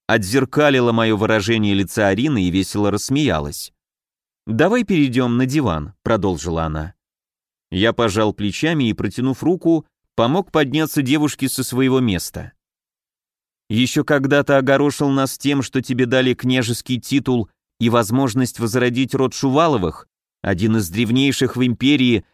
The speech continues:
и по какой-то причине практически уничтоженный. Я поняла, что без вмешательства императора здесь не обошлось, а значит, сомневаться в его решении себе дороже".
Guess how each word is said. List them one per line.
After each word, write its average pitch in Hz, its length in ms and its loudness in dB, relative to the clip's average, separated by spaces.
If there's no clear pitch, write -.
и 110 140 2
по 117 160 -2
какой-то 131 420 0
причине 131 520 -2
практически 127 640 -4
уничтоженный. 113 960 0
Я 139 280 0
поняла, 190 460 0
что 135 200 -2
без 113 200 -2
вмешательства 139 800 0
императора 131 540 0
здесь 113 380 -2
не 123 80 0
обошлось, 120 680 -2
а 101 160 2
значит, 123 460 -4
сомневаться 131 580 0
в 131 80 0
его 127 160 2
решении 131 520 0
себе 147 360 0
дороже". 90 560 0